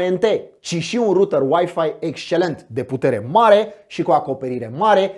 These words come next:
care pe deasupra mai este și Wi-Fi șase. De fapt, cum zicea unul dintre băieți, dintre colegii mei,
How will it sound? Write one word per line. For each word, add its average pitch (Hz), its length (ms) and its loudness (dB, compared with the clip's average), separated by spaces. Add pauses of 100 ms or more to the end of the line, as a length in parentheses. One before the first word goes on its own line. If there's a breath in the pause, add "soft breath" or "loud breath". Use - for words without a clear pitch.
(140)
care 277 220 6
pe 208 80 4
deasupra 180 680 0
mai 147 180 -4
este 143 180 -8
și 117 180 -12
Wi-Fi 117 300 -6
șase. - 460 -2
De 196 160 6
fapt, 330 320 4
cum 240 180 0
zicea 208 260 2
unul 208 280 6
dintre 135 260 -2
băieți, 185 440 2
dintre 170 280 -2
colegii 151 400 0
mei, 220 320 -2